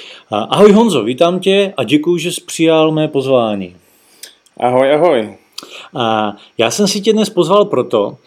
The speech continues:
Speaker 1: abys nám právě po-, povyprávěl o těchto akcích, kterých ses zúčastnil, a jestli můžeš, eh, je třeba trošku, eh, tak stručně shrnout, a co to bylo za akce a kdy se zhruba konaly.
Speaker 2: <laughs> Tak já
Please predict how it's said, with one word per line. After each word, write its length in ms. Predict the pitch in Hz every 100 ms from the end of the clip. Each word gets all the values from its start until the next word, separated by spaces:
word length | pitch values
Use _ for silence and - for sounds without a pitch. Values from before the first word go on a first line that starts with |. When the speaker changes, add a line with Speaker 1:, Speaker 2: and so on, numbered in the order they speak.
| - -
Speaker 1:
abys 260 | 120 135 165
nám 180 | 214
právě 260 | - 175 185
po-, 200 | 180 151
povyprávěl 960 | 156 151 175 - 170 165 165 170 170 160
o 120 | 139
těchto 340 | 156 - 180
akcích, 560 | 113 - - 135 151 -
kterých 280 | 151 160 156
ses 260 | 170 -
zúčastnil, 720 | 127 156 - 156 - 165 170 175 - -
a 80 | 117
jestli 280 | 120 - 196
můžeš, 600 | 131 127 123 156 - - - - -
eh, 380 | 127 120 120 117
je 120 | 131
třeba 360 | - 156 165 123
trošku, 540 | 135 131 180 156 -
eh, 40 | 123 113 110 107 101 -
tak 180 | 139 -
stručně 580 | - - 151 151 202 156
shrnout, 500 | 123 123 131 151 156
a 60 | 123
co 160 | -
to 100 | 139
bylo 180 | 165 170
za 100 | 135
akce 320 | 131 117 - -
a 120 | 123
kdy 220 | 101 120
se 140 | - 135
zhruba 280 | 131 135
konaly. 400 | 127 123 107 90 - _ _ -
Speaker 2:
<laughs> 200 | 104 98 - - - - - _
Tak 260 | 123 117 -
já 340 | 127 117 104